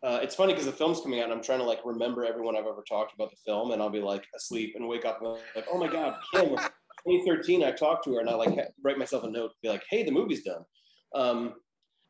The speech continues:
and I think what I probably would, if I'm giving myself credit for anything, it's that I just, and Tim too, is that we just stuck it out. Because usually what happens is you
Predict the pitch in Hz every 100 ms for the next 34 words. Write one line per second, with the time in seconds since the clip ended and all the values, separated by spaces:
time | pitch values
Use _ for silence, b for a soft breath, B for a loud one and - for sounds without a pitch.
0 | _ 135 143 196 156 165 147 143 151 143
1 | 143 135 120 - _ _ _ - 143 139
2 | 151 175 156 143 156 135 151 143 - 120
3 | 151 147 117 110 - 113 117 117 - _
4 | - 143 143 170 160 165 123 101 B -
5 | 123 131 127 131 127 - 139 120 123 110
6 | - - _ - 131 127 127 151 208 196
7 | 220 208 175 151 147 123 110 - - _
8 | - 135 113